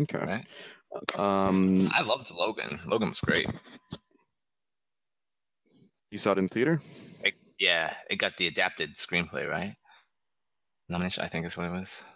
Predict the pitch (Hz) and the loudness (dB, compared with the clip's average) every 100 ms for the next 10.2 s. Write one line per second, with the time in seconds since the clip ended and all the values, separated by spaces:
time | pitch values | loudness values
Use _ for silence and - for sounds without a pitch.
0 | _ _ _ _ _ _ - 113 117 117 | _ _ _ _ _ _ 0 4 4 6
1 | 120 - _ _ _ _ - - - 117 | 4 0 _ _ _ _ -20 -16 -10 -10
2 | - - - - 214 113 107 87 - - | -8 -12 -8 -6 0 2 2 0 -10 -14
3 | - 107 - - - - - - - - | -6 -4 -4 -6 -18 -18 -14 -14 -14 -14
4 | - 82 87 92 85 76 73 - 85 85 | -10 -6 -4 -2 -2 -2 -4 -2 -2 -2
5 | 85 - 85 - 87 80 87 85 80 - | -4 -4 -6 -2 -2 -2 -2 -2 -2 -6
6 | - - 123 113 120 147 110 95 78 131 | -16 -4 2 4 4 4 4 2 4 4
7 | 120 92 - - - _ - _ _ _ | 4 2 -6 -16 -20 _ -20 _ _ _
8 | _ - - - _ _ - 151 165 160 | _ -20 -20 -20 _ _ 4 6 6 4
9 | 127 117 104 98 95 - - - - 104 | 4 4 6 4 2 -6 -18 -16 -8 -4
10 | 101 | -4